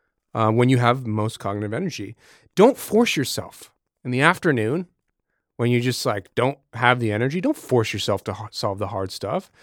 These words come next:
It's okay to procrastinate, to, to work on the less important, quote unquote, things. Um, but it is important that you use your cognitive energy wisely.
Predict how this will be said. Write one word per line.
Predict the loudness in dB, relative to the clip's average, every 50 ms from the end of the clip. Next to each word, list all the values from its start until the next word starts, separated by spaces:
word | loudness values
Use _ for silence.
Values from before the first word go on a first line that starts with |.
| -20 -10 _
It's | -4 2 4
okay | 6 4 4 2 0 2 4 4 4 4 0 -4
to | -10 -16 -18 -16
procrastinate, | -14 -14 -8 -6 -6 -6 -6 -6 -10 -10 -8 -8 -8 -10 -12 -16 _ _ _ _ _ _ -4
to, | -2 -2 -2 -4 -6 _
to | 0 2
work | 4 6 6 6 6 4
on | 2 0 2
the | 2 2
less | 2 4 2 2 2 -2 -6
important, | -8 -6 -4 -4 -4 -4 -4 -8 -12 -6
quote | -2 0 0 0
unquote, | 0 -2 0 0 -2 -2 -2 _
things. | -4 -4 -4 -4 -8 -12 -14 -16 -16 -20 _ _ _ _ _ _ _ _ _ _ -16
Um, | -12 -12 -10 -10 -10 -12 -14 _ _ _ _ _ _ _ _ _ _ _ _ _ _ _ _
but | 4 4 4 4
it | 4 4 4
is | 4 6 6
important | 4 2 2 4 2 2 2 2
that | 0 -4 -2
you | -2 -2
use | -2 0 0 -2 -2 -2
your | -6
cognitive | -6 -4 -4 -4 -4 -4 -6
energy | -6 -6 -6 -6 -6 -8
wisely. | -6 -4 -2 0 2 2 2 0 -4 -10 -12 -12 -12